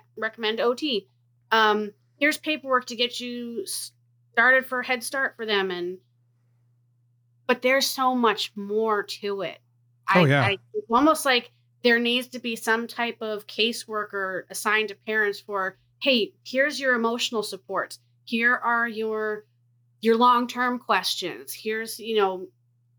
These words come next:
Speaker 1: these are the places where you can go." It's very much a sink or swim kind of feeling. And it, they weren't cold about it. They were very,
Speaker 2: No.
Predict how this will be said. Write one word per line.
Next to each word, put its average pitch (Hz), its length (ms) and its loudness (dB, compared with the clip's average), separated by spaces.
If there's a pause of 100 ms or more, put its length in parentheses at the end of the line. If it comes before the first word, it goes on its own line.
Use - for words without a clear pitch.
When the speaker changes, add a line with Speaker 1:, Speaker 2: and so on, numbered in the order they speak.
(400)
Speaker 1:
these 294 260 6
are 285 80 2
the 262 100 4
places 254 460 0
where 208 120 -4
you 196 180 -2
can 190 240 -8
go." 196 380 2 (1160)
It's 240 280 4
very 247 360 4
much 254 300 0
a 202 80 -4
sink 226 300 -6
or 190 100 -6
swim 226 320 -2
kind 170 200 -6
of 131 80 -14
feeling. 196 400 -6 (200)
And 220 100 -4
it, 233 180 -4
they 285 120 2
weren't 392 260 0
cold 320 320 2
about 233 300 2
it. 202 180 -6 (420)
They 240 100 0
were 247 120 2
very, 262 300 2
Speaker 2:
No. 110 240 2